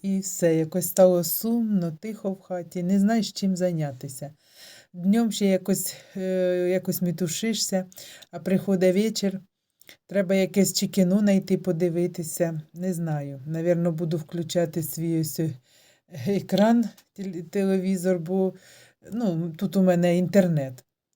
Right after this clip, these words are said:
Та хоч на великому екрані, бо оце так сижу в телефоні, чоловік на мене вже гримає. Каже: «Що ти дивишся там на маленькому екрані, очі собі портиш?»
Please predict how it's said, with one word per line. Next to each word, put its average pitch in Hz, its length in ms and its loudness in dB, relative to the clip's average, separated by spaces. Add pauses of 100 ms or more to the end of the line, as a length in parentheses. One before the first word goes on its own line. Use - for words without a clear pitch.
(140)
Та 165 100 -12
хоч 185 180 -2
на 190 120 6
великому 185 520 2
екрані, 151 400 0
бо 160 140 -4
оце 190 220 -2
так 156 240 -4
сижу 185 280 -2
в 233 60 -8
телефоні, 160 580 -2
чоловік 185 420 0
на 165 140 0
мене 170 260 0
вже 160 180 -2
гримає. 147 500 -6 (500)
Каже: 170 240 -6
«Що 254 180 -6
ти 240 140 -4
дивишся 190 380 0
там 170 220 -4
на 170 100 -2
маленькому 170 640 -2
екрані, 151 460 0
очі 160 300 0
собі 147 300 -4
портиш?» - 680 -8